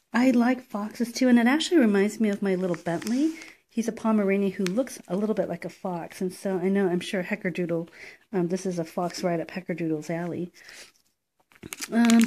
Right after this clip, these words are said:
hold on, I think there is a little paper clip. Hold on. All right, I didn't want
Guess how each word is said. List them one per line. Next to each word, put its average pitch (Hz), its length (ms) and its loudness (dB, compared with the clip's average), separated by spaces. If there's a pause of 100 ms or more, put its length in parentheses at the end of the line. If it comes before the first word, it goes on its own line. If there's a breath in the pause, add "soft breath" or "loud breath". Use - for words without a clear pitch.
hold 226 160 -2
on, - 260 -4
I 226 80 -4
think 311 360 0
there 233 180 4
is 214 120 0
a 220 60 -4
little 202 220 -6
paper - 400 -8
clip. - 420 -12 (920)
Hold 196 140 -14
on. - 200 -14 (2500)
All 190 80 -2
right, 160 240 -6 (240)
I 208 60 -4
didn't 214 360 2
want 180 300 0